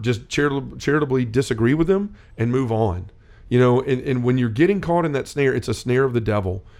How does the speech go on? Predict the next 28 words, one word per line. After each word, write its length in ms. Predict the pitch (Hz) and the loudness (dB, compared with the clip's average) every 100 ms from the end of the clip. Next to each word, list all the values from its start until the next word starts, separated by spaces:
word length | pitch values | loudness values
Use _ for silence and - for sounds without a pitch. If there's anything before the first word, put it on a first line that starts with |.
| - | -8
And 80 | 113 | -2
it's 140 | 113 - | -2 0
something 320 | 139 147 135 | -2 0 -2
that 80 | 107 | -2
is 120 | 95 | -2
tearing 280 | 135 131 120 | -2 0 0
this 120 | 104 | -2
country 360 | - 156 175 | 0 0 2
and 80 | 160 | 0
this 100 | 127 | 0
world 200 | 117 123 | -4 -4
apart, 380 | 113 117 104 95 - - - | -4 -2 0 -2 -8 -20 -10
is 200 | 117 113 | -2 -2
this 140 | 123 117 | -2 -4
divisiveness 920 | 120 113 123 143 143 147 139 131 - - - - | -2 0 0 -2 -6 -2 -2 -2 -10 -20 -20 -2
and 200 | 120 123 | 0 2
this 220 | 120 - - | 2 0 -10
separating 540 | - 147 156 156 139 | 0 0 2 -2 0
of 60 | 117 | -2
the 60 | |
body 300 | 110 117 113 | 0 2 4
of 100 | 107 | 2
Christ. 440 | - 117 98 98 - | 2 0 2 0 -2
And 160 | 120 | 0
it's 180 | 113 - | 0 -2
terrible 360 | - 143 156 151 | -4 -2 0 -2
to 60 | |
see 400 | 127 123 110 101 | -2 -2 -2 -2